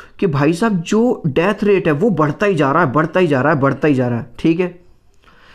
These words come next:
This increase is expected to be more rapid between two thousand twenty, uh, two thousand twenty-one and two thousand फिफ्टी वन। अब ये कह रहा है, ये बढ़ा तो है, लेकिन दो हज़ार इक्कीस से लेके और दो हज़ार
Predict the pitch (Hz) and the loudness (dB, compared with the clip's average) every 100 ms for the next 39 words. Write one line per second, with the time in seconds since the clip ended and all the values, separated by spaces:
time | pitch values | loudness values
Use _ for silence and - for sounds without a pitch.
0 | - - - - - 139 233 233 208 208 | -20 -20 -20 -20 -8 -2 0 2 2 2
1 | 226 233 233 - 170 - 180 180 240 - | 2 2 0 0 -2 -2 -4 -2 -4 0
2 | 202 196 190 165 208 190 175 202 185 160 | 2 4 4 4 2 2 2 0 0 -2
3 | 156 190 202 190 190 185 170 180 202 196 | 0 -2 -2 -2 0 2 2 2 -2 0
4 | 170 165 147 - - 131 143 139 - - | 0 0 -2 -10 -4 0 2 0 -2 -10
5 | 139 - - 190 190 170 196 190 170 175 | -10 -10 -2 0 2 2 0 0 0 2
6 | 196 156 185 190 160 180 190 185 175 151 | 2 2 0 0 0 0 0 -2 2 2
7 | 147 196 165 156 165 127 117 - - - | 2 0 -2 0 0 0 -4 -10 -14 -8
8 | - 196 220 220 185 180 240 185 151 123 | -2 0 0 0 0 2 0 0 0 0
9 | 151 170 185 180 139 131 175 208 151 175 | 0 0 0 2 2 2 0 0 2 2
10 | 170 190 202 185 - - 196 - 170 160 | 2 0 0 -2 -4 -4 -2 0 0 0
11 | 180 220 208 156 165 170 190 | 0 0 0 0 0 2 0